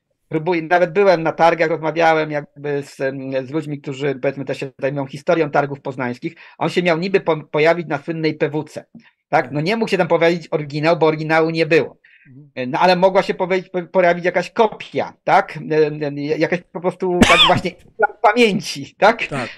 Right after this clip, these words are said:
Speaker 1: E, tego, e, e, e, tego wozu. Ale na przejrzanych przeze mnie wychodziła, że tak powiem, taka gazeta Echo,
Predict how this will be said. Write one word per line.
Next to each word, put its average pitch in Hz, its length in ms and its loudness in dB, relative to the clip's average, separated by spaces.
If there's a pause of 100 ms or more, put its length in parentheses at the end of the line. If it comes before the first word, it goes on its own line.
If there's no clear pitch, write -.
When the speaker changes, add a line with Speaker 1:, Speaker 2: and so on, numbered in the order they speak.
Speaker 1:
E, 165 360 0
tego, 156 580 2 (160)
e, 156 40 2 (380)
e, 147 240 -2
e, 143 40 -2
tego 151 280 0
wozu. 147 340 0 (300)
Ale 180 280 6
na 180 240 4 (220)
przejrzanych 208 440 -2
przeze 185 240 -4
mnie 175 360 0 (100)
wychodziła, 170 460 2
że 165 80 -6
tak 156 120 -4
powiem, 165 240 -2
taka 156 240 -2
gazeta 156 500 0
Echo, 170 380 0